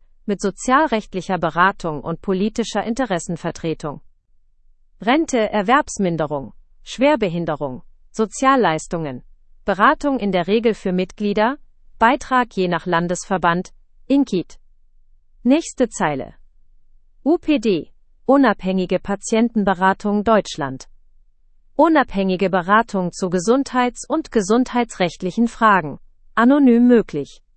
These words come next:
Patientenrechte. Krankenkasse. Behandlungen. Versorgung. Kostenfrei. Nächste Zeile. E U T B. Ergänzende unabhängige Teilhabeberatung.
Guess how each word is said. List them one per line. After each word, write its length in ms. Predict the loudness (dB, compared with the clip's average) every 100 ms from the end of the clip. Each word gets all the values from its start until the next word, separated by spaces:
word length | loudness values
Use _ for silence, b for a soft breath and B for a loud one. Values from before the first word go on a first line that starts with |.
| _ _ _ _ _ -20 _ _ _ _ _ -6
Patientenrechte. 1120 | -4 -4 0 -2 0 -2 -2 -4 -6 -8 -10 -16 _ _ _ _
Krankenkasse. 880 | 0 4 4 2 -4 -2 -4 -6 -10 -10 _ _ _ _ _ _
Behandlungen. 800 | -2 2 2 2 0 0 -2 -6 -14 _ _ _
Versorgung. 760 | -4 -2 2 2 4 2 0 -4 -14 _ _ _ -4
Kostenfrei. 840 | 0 0 -2 -4 -2 -4 -4 -8 -20 _ _ -20 -20 -20 -20 _ -20 _ _ _ _ 2
Nächste 500 | 2 2 0 -4 -2
Zeile. 500 | 0 2 0 -4 -12 _ _ _ _ _ _
E 200 | -2 0
U 160 | 0 -2
T 240 | 0 0
B. 360 | 2 0 0 -4 _ _ _ _ _ _ _
Ergänzende 760 | -4 -2 2 0 0 0 2 2
unabhängige 760 | 2 2 2 -2 -4 -2 -2
Teilhabeberatung. 1120 | -2 0 0 2 0 0 0 2 0 -2 -10